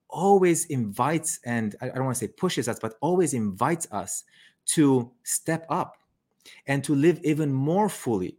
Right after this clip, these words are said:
from our heart. You know, we have this, this, um,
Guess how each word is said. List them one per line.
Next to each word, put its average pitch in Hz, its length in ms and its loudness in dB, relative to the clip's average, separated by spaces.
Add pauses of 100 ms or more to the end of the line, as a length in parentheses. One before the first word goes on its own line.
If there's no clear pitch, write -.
(120)
from 127 220 -4
our 95 100 0
heart. - 440 -8 (760)
You 131 80 -6
know, 127 60 2
we 147 120 4
have 160 280 0
this, 151 240 0
this, 131 340 -2 (140)
um, 104 560 -2